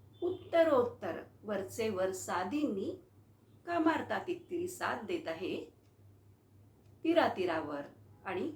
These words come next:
झाडा झाडावर. आहे ना सुंदर रचना? आपला दुसरा श्लोक आहे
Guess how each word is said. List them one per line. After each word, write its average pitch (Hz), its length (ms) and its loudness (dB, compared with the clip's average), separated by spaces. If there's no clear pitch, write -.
झाडा 254 240 -2
झाडावर. 165 480 -10
आहे 202 160 -2
ना 247 80 0
सुंदर 180 400 -4
रचना? 180 360 -2
आपला 330 240 2
दुसरा 285 440 2
श्लोक 302 320 0
आहे 247 340 0